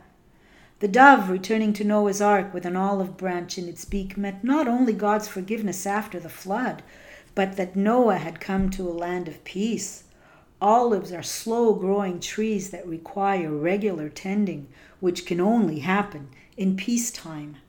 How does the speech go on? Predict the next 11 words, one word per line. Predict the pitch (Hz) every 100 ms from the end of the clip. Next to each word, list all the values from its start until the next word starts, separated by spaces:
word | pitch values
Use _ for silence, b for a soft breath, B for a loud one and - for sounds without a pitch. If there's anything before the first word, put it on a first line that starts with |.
| _ - - -
The | 233
fruit | 233 - 294 302 262 - -
and | 214 196
fragrance | - 240 220 196 180 -
of | 190 185
good | 226 233
oil | 226 208 185 175
are | 180
tempered | 175 - 240 - 196 185
with | 185 190 -
bitterness, | 214 196 180 185 -